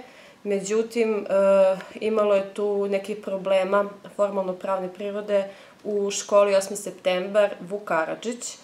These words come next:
Dakle, knjige su stigle, danas će biti podeljene, ali zaista danas nije prvi septembar,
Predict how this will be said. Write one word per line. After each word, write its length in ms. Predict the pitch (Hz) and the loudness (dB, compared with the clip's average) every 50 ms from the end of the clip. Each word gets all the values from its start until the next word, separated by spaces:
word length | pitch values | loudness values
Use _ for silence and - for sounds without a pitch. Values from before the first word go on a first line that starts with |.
| - - - - _ | -20 -20 -20 -10 _
Dakle, 360 | 214 214 202 208 220 208 208 | 2 2 2 2 0 -2 -2
knjige 280 | 202 226 220 214 214 220 | 0 0 0 2 0 0
su 180 | 214 208 - - | -2 -4 -8 -10
stigle, 360 | - - 220 208 214 208 202 | -6 -6 -4 -2 0 0 4
danas 380 | 196 202 190 175 156 - - | 6 6 6 6 4 -2 -6
će 120 | - - 170 | -8 -10 -8
biti 260 | 165 165 165 - 175 | -8 -8 -10 -12 -14
podeljene, 840 | - - 170 170 165 170 185 208 226 233 240 233 226 220 214 202 208 - | -8 -2 -2 0 0 -2 -2 -2 0 0 0 2 2 2 2 0 2 2
ali 400 | 196 202 196 196 196 202 202 190 | 2 4 4 4 4 2 0 0
zaista 320 | 196 185 185 185 - 202 | 0 -2 -2 -4 -6 -6
danas 600 | 190 185 180 185 185 185 - - - - - - - - - _ _ _ - - - | -4 -4 -4 -4 -6 -6 -10 -12 -14 -14 -16 -16 -18 -20 -20 _ _ _ -14 -8 -4
nije 340 | 202 202 202 190 175 180 - - | 0 0 2 0 0 -2 0 0
prvi 240 | 208 175 175 156 - | 0 0 0 -2 -6
septembar, 640 | - - 135 - - 160 151 147 156 170 185 202 | -8 -12 -14 -8 -4 -2 -2 -2 0 -2 -2 -4